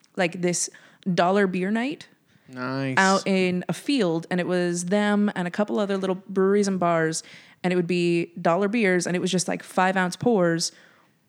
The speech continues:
Speaker 1: but you could just drink all you wanted.
Speaker 2: You know, when you think about, uh, beer prices being that low, and they're like, "Oh, well, they're not gonna make a whole lot of money." What happens with the brewery,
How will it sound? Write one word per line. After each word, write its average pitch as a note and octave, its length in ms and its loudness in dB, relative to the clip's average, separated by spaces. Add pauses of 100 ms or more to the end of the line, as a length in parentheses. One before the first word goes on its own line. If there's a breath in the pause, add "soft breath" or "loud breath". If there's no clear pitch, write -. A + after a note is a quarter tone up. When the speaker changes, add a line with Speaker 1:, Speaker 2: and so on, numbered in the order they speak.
(160)
Speaker 1:
but G#3+ 80 6
you A3+ 120 6
could A3 120 6
just F3+ 140 0
drink G#3 280 0
all G3+ 180 6
you F#3 120 4
wanted. E3 400 0 (100)
Speaker 2:
You F#3 120 2
know, D#3+ 320 4 (420)
when D#3+ 180 6
you D#3+ 60 6
think F#3+ 240 4
about, C#3+ 440 4 (460)
uh, B2 320 -2
beer C3+ 360 0
prices B2+ 360 -2
being C3 220 -2
that B2 180 -6
low, B2+ 380 -4 (480 soft breath)
and C3 100 -2
they're B2+ 60 0
like, B2+ 140 -2
"Oh, E3+ 160 -2
well, D3+ 100 -2
they're D3+ 100 -2
not E3 80 0
gonna D3+ 140 0
make C#3+ 120 0
a C#3 40 -2
whole C3+ 120 0
lot C3 120 -2
of B2 60 -6
money." C3+ 340 -2 (720 soft breath)
What D3 120 -2
happens G3+ 300 2
with C3+ 80 0
the D3+ 60 2
brewery, C#3 480 2